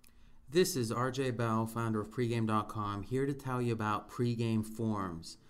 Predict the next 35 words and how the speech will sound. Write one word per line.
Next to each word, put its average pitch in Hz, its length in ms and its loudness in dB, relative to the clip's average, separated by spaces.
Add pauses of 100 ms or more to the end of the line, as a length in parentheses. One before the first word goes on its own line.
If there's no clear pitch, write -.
(260)
the 113 100 -4
place 131 460 -2
where 113 160 2
sports 117 420 -2
bettors 104 440 -2
talk. - 580 -6 (560)
Hundreds 175 400 0
of 151 140 -6
posters 135 540 2
informing 143 960 0
and 123 280 0
entertaining 113 880 -2 (280)
twenty-four 160 460 2
hours 147 260 2
a 131 80 -2
day 113 300 0
with 95 240 -6
free 147 260 0
picks 147 360 0
and 104 220 -2
deep 113 300 0
insight. 107 600 -2 (560)
Good 175 220 8
people 165 320 4
to 123 100 4
celebrate 127 560 2
wins 156 280 2
with 165 240 0 (300)
and 113 180 4
moan 123 260 6
about 113 360 2
losses. 104 760 -4 (340)
You 123 140 0
can 117 200 2
post 180 480 2